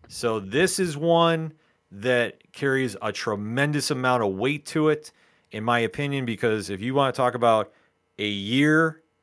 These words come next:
to remember, twenty twenty-three has been, and just the lineup of books here,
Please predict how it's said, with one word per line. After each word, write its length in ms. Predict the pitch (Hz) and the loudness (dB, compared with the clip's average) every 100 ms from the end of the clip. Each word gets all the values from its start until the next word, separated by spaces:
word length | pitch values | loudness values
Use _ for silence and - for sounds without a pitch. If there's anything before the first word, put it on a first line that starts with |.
| - | -10
to 140 | 127 | -2
remember, 580 | 107 101 113 135 139 143 | -2 0 -2 0 0 0
twenty 380 | 135 - 123 117 | -2 -10 -10 -8
twenty-three 500 | - 113 101 113 95 | -8 -8 -8 -8 -2
has 300 | 107 131 120 | 2 2 2
been, 320 | 143 143 139 _ _ _ _ _ | -4 -4 -8 _ _ _ _ _
and 240 | 104 107 107 | -4 -4 0
just 360 | 117 110 - | 0 0 -4
the 80 | 101 | -6
lineup 640 | 95 95 110 127 151 156 | -6 -4 0 0 2 2
of 220 | 120 95 98 | 0 -4 -2
books 340 | 120 120 - | -2 -2 -12
here, 560 | - - 120 135 160 | -10 -6 -2 0 -2